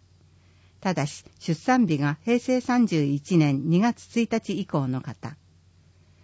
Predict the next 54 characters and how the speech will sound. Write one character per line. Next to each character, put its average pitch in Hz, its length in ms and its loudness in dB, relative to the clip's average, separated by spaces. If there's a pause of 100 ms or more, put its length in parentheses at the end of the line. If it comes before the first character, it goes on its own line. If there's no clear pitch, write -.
(240)
持 180 160 0
参 254 280 2
物。 139 380 -6 (600)
一、 170 440 -4 (500)
マ 240 140 6
イ 262 40 6
ナ 269 180 6
ン 247 80 6
バ 185 200 4
ー - 20 2
の 147 180 4
わ 160 120 0
か 226 140 0
る 196 100 4
も 147 120 4
の 147 140 2
か、 139 300 -6
年 226 240 2
金 208 220 0
手 190 120 -2
帳。 135 480 -6 (720)
二、 190 260 0 (240)
本 269 280 6
人 170 240 4
確 156 260 -2
認 214 260 6
書 190 160 -2
類、 135 300 -4 (320)
運 214 120 2
転 214 180 0
免 202 260 2
許 202 120 -4
証 127 280 -6
な 135 160 -4
ど。 - 180 -10 (580)
三、 190 440 -2 (360)
出 - 220 -8
産 262 300 4
予 254 140 6
定 262 260 4
日 180 100 4
で 160 140 2
申 226 260 2
請 214 220 0
す 214 100 -6
る 196 140 2
人 175 260 -2
は 127 180 -2 (120)
母 160 100 0
子 - 140 -12
手 240 160 2
帳 139 240 -2
な 135 160 -2
ど。 127 180 -12